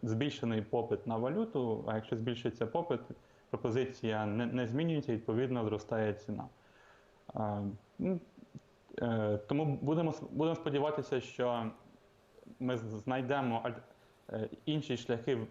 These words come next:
продажу наших товарів, можливо, через т-,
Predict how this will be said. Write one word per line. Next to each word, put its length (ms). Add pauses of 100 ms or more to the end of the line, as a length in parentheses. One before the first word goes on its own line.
(680)
продажу 420
наших 320
товарів, 480
можливо, 460
через 320
т-, 140